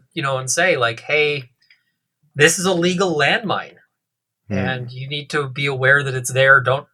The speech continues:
Speaker 1: you know, don't go playing in that field because <laughs> it's gonna go badly for you."
Speaker 2: <laughs> Well, you've brought up,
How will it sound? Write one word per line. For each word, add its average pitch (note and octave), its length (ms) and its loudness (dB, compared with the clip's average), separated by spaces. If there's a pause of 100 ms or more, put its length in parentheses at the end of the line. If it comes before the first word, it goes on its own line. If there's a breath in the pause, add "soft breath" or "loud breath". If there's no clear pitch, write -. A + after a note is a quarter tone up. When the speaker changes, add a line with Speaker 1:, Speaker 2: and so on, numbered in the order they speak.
(140)
Speaker 1:
you C#3+ 80 -8
know, B2 200 -2 (240)
don't F#3 180 4
go A#3 140 2
playing G#3+ 340 0
in F3 100 0
that F#3+ 200 0
field B2 440 -6
because B2 600 -8 (280)
<laughs> - 280 -20
it's F#3 180 2
gonna G3 220 -2
go E3 140 4
badly C#3+ 380 2
for A2 280 -14
you." - 100 -4 (140)
Speaker 2:
<laughs> G3 100 -8 (760 loud breath)
Well, D3 260 6 (400 soft breath)
you've E3 320 0
brought A#3 160 4
up, A2 300 0